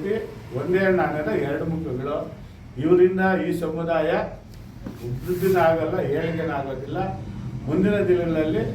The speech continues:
ನಾವು ಚಳುವಳಿಯಿಂದ ಈ ಸಮುದಾಯದ ತಳಮಟ್ಟದಿಂದ ಆರ್ಥಿಕವಾಗಿ ಸಬಲೀಕರಣ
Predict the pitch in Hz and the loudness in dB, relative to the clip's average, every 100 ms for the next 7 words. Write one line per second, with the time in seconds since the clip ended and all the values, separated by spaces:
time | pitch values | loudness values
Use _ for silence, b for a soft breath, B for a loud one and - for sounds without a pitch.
0 | 143 151 185 - 156 175 202 190 165 - | -2 0 2 2 2 2 4 4 2 0
1 | 165 196 - - - - - 165 214 196 | 0 0 0 -4 -4 -2 0 2 2 2
2 | 180 180 170 151 147 - 185 160 170 180 | 2 4 6 4 2 -2 -2 0 0 0
3 | 190 190 185 170 180 175 156 175 185 175 | 0 0 -2 -2 0 2 2 0 -2 -2
4 | 175 151 151 117 - - - - - - | 0 0 -2 -4 -8 -10 -14 -14 -16 -14
5 | - - - 143 147 196 214 202 180 | -14 -14 -10 -6 0 0 2 2 4